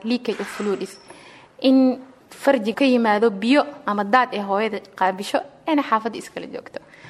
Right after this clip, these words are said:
Waxaa kaloo dhici kara calaamadaha khatarta ah hooyada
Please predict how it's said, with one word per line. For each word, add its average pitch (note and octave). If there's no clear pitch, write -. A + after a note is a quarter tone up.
Waxaa A#3
kaloo G#3
dhici G#3
kara G3
calaamadaha A3
khatarta C#4+
ah G3+
hooyada A3